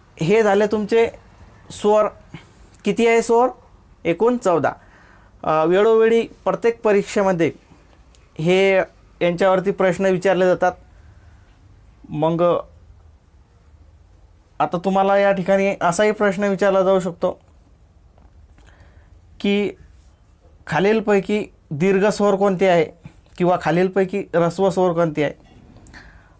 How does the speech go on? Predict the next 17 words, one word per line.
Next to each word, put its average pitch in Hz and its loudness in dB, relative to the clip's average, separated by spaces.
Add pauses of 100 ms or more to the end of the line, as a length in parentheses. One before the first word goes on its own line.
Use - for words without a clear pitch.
मग 156 -4
त्यामध्ये 196 0
तुम्हाला 196 0 (140)
आता 175 0
दीर्घ 190 0
स्वर 208 2
कोणते 202 0
आहे, 208 2
त्या 208 0
ठिकाणी 196 0
तुम्हाला 190 0 (640)
अ 160 2
मध्ये 180 0 (180)
ए, 190 2 (200)
आ 180 2
दिलं 190 2
जाईल, 185 0